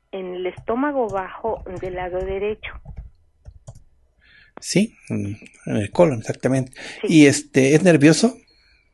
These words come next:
Speaker 1: Mm, sí. Aunque él
Speaker 2: Bueno.
Speaker 1: diga que no, sí.
Speaker 2: Sí, ¿verdad?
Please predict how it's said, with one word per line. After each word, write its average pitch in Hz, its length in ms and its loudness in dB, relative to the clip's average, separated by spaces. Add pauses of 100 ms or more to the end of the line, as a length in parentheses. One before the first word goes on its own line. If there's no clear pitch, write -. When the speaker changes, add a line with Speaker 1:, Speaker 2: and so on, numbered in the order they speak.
(760)
Speaker 1:
Mm, 190 260 -4 (140)
sí. 196 140 -4 (1500)
Aunque 190 280 -2
él 202 60 0
Speaker 2:
Bueno. 208 220 -2
Speaker 1:
diga 196 120 -6
que 185 100 -6
no, 170 160 -6 (560)
sí. - 180 -8 (920)
Speaker 2:
Sí, - 260 4
¿verdad? 104 280 -4